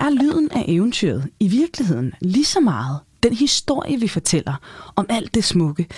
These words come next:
det farlige og det fantastiske, som vi mødte derude i det ukendte? Lige det her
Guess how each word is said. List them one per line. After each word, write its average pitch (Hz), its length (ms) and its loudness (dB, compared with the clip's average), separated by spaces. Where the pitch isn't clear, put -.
det 226 100 2
farlige 190 520 0
og 170 80 -4
det 214 80 0
fantastiske, 233 720 -2
som 247 240 0
vi 254 80 4
mødte 233 380 4
derude 151 420 0
i 214 60 -2
det - 140 -2
ukendte? 151 480 -6
Lige 214 220 0
det 220 140 0
her 139 120 -2